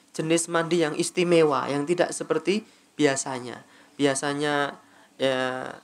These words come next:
apa namanya, tidak sabunan, ini sabunan. Biasanya pakai rumput, ini pakai sabun. Wah, soalnya gue suket gitu, karena di gunung kan. Di gunung apapun jadi. <laughs> Tisu basah ya.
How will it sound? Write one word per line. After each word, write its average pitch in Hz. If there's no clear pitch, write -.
apa 147
namanya, 147
tidak -
sabunan, 151
ini 170
sabunan. 117
Biasanya 151
pakai 151
rumput, 180
ini 190
pakai 160
sabun. 135
Wah, 143
soalnya 180
gue 175
suket -
gitu, 156
karena 170
di 196
gunung 262
kan. 381
Di 233
gunung 262
apapun 247
jadi. 202
<laughs> -
Tisu 214
basah 175
ya. 147